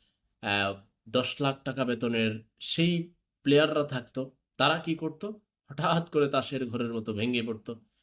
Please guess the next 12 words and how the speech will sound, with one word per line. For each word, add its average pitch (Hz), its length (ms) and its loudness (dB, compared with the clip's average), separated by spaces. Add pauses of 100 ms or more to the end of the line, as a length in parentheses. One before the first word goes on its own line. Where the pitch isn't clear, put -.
(160)
এবং 113 240 0
শেষে 123 540 0 (380)
মাহমুদুল্লাহর 123 680 0
জন্য 117 180 -4
অপেক্ষা 131 340 -4
করতো 123 220 -6
যে 117 60 0
মাহমুদুল্লাহ 120 520 0
কিছু 113 180 -6
খেলে 113 240 0
দিবে 113 180 0
কিনা, 110 320 -2